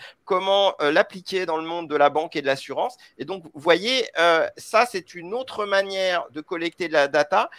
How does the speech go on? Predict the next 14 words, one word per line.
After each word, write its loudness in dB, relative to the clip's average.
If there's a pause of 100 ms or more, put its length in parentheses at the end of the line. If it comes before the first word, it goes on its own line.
(140)
sachant -2
que -18
pour -10
moi, 4
LinkedIn -12
Learning, 0 (240)
euh, 2
est -4
quand -2
même 0
la 2
synthèse -2 (300)
entre, 2
euh, -4